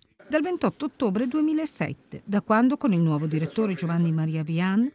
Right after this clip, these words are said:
l'Osservatore ha imboccato decisamente la strada di un radicale rinnovamento, attento agli approfondimenti, a diverse voci,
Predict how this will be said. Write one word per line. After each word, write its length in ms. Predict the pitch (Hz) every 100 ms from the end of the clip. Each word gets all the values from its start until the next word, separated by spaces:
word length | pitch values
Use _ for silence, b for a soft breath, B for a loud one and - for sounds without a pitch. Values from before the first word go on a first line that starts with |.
| -
l'Osservatore 680 | 311 320 - 370 381 - 190
ha 80 | 170
imboccato 580 | 190 185 - 254 262 277
decisamente 840 | 247 233 254 226 247 247 254 269
la 100 | 269
strada 380 | 269 - 302 311
di 80 | 311
un 80 | 320
radicale 480 | 311 302 - 247 277
rinnovamento, 840 | 277 285 285 302 254 139 139 139 - B B -
attento 400 | 240 311 262 269
agli 120 | 247
approfondimenti, 1040 | 247 233 - 220 214 226 269 185 - 156 143
a 80 |
diverse 480 | 160 175 185 - 185
voci, 440 | 185 285 269 -